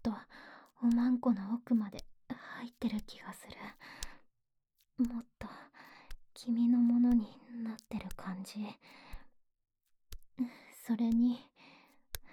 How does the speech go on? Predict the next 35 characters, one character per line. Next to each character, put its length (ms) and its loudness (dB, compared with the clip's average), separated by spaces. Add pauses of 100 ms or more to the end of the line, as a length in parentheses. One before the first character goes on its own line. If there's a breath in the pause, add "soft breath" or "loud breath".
(260 loud breath)
ゴ 220 4
ム 180 2 (400)
つ 200 -20
け 160 0
な 180 2
い 60 -6
の 160 -6
も 240 -6 (880 loud breath)
全 180 0
然 260 2 (220)
感 280 -10
覚 260 -10
違 60 -20 (400)
う 120 -2
ね。 260 -10 (2250 loud breath)
う 60 4
ん。 240 4 (1400 loud breath)
気 200 -8
の 160 2
せ 260 -4
い 40 -4
か 180 -8
も 160 -2
し 220 -8
れ 140 -6
な 120 0
い 140 -4
け 140 -10
ど、 80 -12 (1160 loud breath)
お 40 -8 (160)
ち 140 0
ん 100 2
ぽ 100 -2
の 60 -4 (160)
形 500 -10